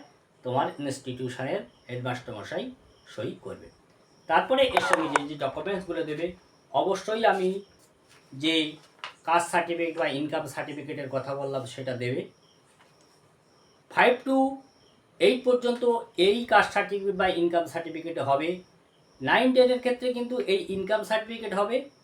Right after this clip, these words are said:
এবং এর সঙ্গে কাস্ট সার্টিফিকেট অ্যাড করতে হবে। তারপরে তুমি প্রিভিয়াস ক্লাসের মার্কশিট দেবে, তারপরে তোমার আধার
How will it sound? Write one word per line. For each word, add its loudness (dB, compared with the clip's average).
এবং 2
এর -8
সঙ্গে -4
কাস্ট -2
সার্টিফিকেট -8
অ্যাড -4
করতে -18
হবে। -14
তারপরে 4
তুমি -4
প্রিভিয়াস 6
ক্লাসের 0
মার্কশিট -4
দেবে, 2
তারপরে 4
তোমার 0
আধার 4